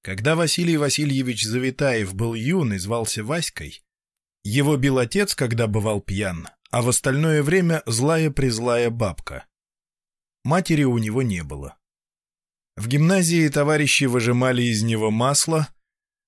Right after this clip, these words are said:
надзиратель тюкал по голове острым перстнем, учителя ставили единицы. Из этого времени в памяти его остался один случай.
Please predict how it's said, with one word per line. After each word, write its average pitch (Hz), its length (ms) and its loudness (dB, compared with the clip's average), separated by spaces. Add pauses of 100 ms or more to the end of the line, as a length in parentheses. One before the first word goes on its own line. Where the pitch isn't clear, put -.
(280)
надзиратель 131 800 0
тюкал 131 420 -2
по 117 140 -2
голове 127 400 2
острым 107 560 -2
перстнем, 151 680 -2 (500)
учителя 120 560 0
ставили 151 480 2
единицы. 127 800 -2 (1300)
Из 110 180 -2
этого 139 300 2
времени 147 420 2
в 123 100 -4
памяти 135 360 -2
его 123 260 0
остался 120 480 0
один 120 240 -2
случай. 110 640 -4